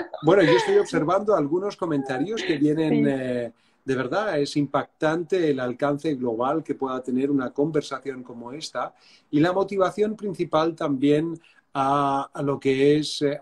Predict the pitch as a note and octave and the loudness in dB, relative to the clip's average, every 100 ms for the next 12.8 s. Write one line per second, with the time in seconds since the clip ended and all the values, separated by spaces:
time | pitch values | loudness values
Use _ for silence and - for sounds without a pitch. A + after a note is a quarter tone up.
0 | - D#3 D3 C#3 B2 A#2 G#2+ G#2+ G#2 A#2+ | -6 -4 0 0 0 -6 -6 -12 -16 -12
1 | B2+ C3+ C3 D3 C#3 B2+ B2+ - C#3+ D#3 | -4 -2 0 0 0 -2 -6 0 2 2
2 | D3+ C3 - C3 C3+ C#3 C#3+ B2+ B2 C3+ | -4 -10 -6 -4 -4 -4 -4 -4 -6 -4
3 | C#3 B2+ - C#3+ D3+ - C3+ B2 C#3+ E3+ | -4 -6 -10 -6 -6 -8 -12 -4 0 0
4 | F3 - - - - B2+ B2+ C3+ _ C#3 | -2 -12 -20 -20 -10 -6 -6 -8 _ 4
5 | D#3+ F3+ C3+ F3 F3 _ _ _ C#3 C#3 | 4 4 0 -2 -12 _ _ _ -10 -8
6 | C#3 D3+ C#3+ C#3 C#3 D3 C#3 C3 B2 B2+ | -4 2 2 2 0 -4 -4 -4 -2 -4
7 | B2 B2 A2+ A2 - _ - D#3+ F#3+ G#3 | -4 -6 -6 -10 -14 _ -4 0 0 0
8 | G#3+ A3 F3 - G#3+ A#3+ B3 A#3 G#3+ F#3+ | 0 0 0 0 0 0 -2 -2 -2 -2
9 | F3+ D3+ - D3+ C#3+ C#3+ - C#3+ B2+ - | -2 -2 0 0 0 -6 -2 -4 -4 -6
10 | A#2+ - A2 G#2 - - - B2 C#3 C3+ | -12 -10 -8 -10 -12 -18 -16 -6 -4 -4
11 | B2 A2+ - C3 C3 C3 C3 B2+ B2+ C3+ | -6 -10 -8 -6 -4 -2 0 -2 -4 -6
12 | B2 A#2+ A2+ - - C#3+ A3 B3 | -6 -4 -6 -6 -4 -2 -2 -10